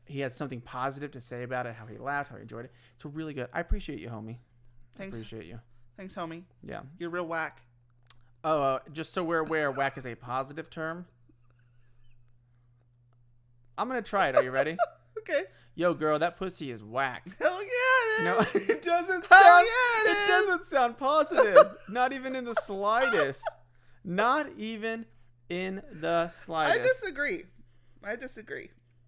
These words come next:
Speaker 2: I think it works. And I think if we make it work, it'll work.
Speaker 1: I'm glad you're so positive about it.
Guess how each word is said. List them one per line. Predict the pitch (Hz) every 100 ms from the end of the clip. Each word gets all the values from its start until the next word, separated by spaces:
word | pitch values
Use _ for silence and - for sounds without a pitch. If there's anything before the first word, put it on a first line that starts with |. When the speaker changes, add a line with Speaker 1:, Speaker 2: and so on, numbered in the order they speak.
| - -
Speaker 2:
I | 294
think | 254
it | 190
works. | 151 123 - - - - _ 165
And | 165
I | 175
think | 180
if | 165
we | 156
make | 160 -
it | 165
work, | 147 160
it'll | 123 98
work. | 120 - - _ _ _ _ _ _ _ _ _ _ _ _ _ _ _ _ -
Speaker 1:
I'm | 135
glad | 127 139 165 190
you're | 147 117
so | - - 131 135 139 151 _ _ -
positive | 135 131 131 131 131
about | - - - 85
it. | 92